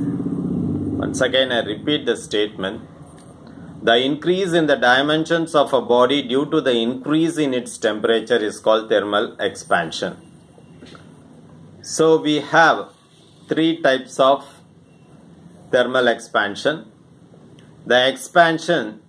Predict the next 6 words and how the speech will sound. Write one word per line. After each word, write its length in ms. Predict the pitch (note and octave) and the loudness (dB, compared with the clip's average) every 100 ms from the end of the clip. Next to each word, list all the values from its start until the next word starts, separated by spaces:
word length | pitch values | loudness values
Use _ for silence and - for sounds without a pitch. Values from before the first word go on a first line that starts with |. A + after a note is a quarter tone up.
| _ | _
in 280 | B2 A#2 A2+ | -4 0 2
length 300 | C3+ D3+ D3+ | 2 0 -8
is 220 | A2+ A2 | -10 -6
called 320 | - A#2+ A#2+ | 0 2 2
linear 360 | A2 A#2+ A#2+ G#2 | -2 -2 0 -2
expansion. 840 | G2 - G#2 G#2 G#2 C3 C#3 | -4 -4 -2 -2 -4 -8 -8